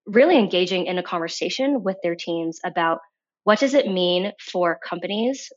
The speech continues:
for corporations, to not just do the bare minimum. There is the need for companies and corporations to allow employees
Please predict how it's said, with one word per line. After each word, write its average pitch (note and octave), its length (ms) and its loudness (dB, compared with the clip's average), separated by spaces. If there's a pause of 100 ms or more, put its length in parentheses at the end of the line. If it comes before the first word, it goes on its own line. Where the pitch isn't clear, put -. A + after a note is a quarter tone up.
for G3 140 -2
corporations, F#3+ 840 0 (360)
to A#3+ 120 2
not A#3 200 6
just C#4 180 -4
do G#3 120 2
the F#3 60 -4
bare E3 160 -2
minimum. A3+ 460 -10 (460)
There G#3+ 240 6
is G3+ 680 2 (120)
the G3+ 140 0
need G3 280 0
for F#3 460 2 (300)
companies G#3+ 320 0
and F#3+ 80 -4
corporations F#3 720 -4
to G3 140 -4
allow E3+ 300 0
employees B3 640 2